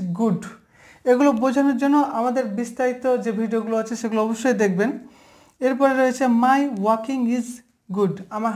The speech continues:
হাঁটাটা ভালো, মানে আমার হাঁটা ভালো, আমি হাঁটছি এরকম না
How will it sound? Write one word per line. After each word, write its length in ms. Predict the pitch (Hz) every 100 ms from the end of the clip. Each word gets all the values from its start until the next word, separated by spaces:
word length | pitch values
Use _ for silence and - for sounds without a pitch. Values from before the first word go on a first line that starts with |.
| -
হাঁটাটা 380 | 240 240 247 220
ভালো, 220 | 180 170 170 -
মানে 180 | 202 196 202
আমার 180 | 220 214 175
হাঁটা 280 | 214 226 269
ভালো, 300 | 220 190 170 160 _ _ _ _
আমি 360 | 202 208 233 277 240 -
হাঁটছি 340 | 247 262 254 277
এরকম 260 | - 226
না 60 | 196